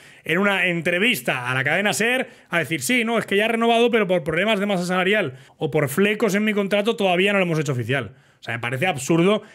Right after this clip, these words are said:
que se esté matando a este chaval por, "Uy, no cierra la puerta a su futuro". No, lo que ha hecho es coger el discurso que le ha dicho su agente.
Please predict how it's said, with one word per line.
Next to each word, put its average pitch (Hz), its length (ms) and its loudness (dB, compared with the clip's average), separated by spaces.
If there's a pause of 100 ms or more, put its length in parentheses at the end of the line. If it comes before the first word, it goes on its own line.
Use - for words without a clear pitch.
(140)
que 170 140 -2
se 151 140 -2
esté 151 200 -4
matando 196 360 0
a - 20 0
este 135 140 -4
chaval 156 260 -2
por, 139 160 -4 (260)
"Uy, 151 280 2
no 139 240 0
cierra 226 260 0
la 190 140 2
puerta 151 260 -2
a - 20 -2
su 135 140 -4
futuro". 123 380 -4
No, 196 480 -2 (240)
lo 143 140 -4
que 180 80 -2
ha 165 40 0
hecho 208 180 0
es 196 120 -2
coger 165 340 0
el 202 100 2
discurso 185 480 -2
que 170 100 -2
le 151 60 0
ha 160 40 0
dicho 165 180 -4
su 165 160 -4
agente. 131 500 -6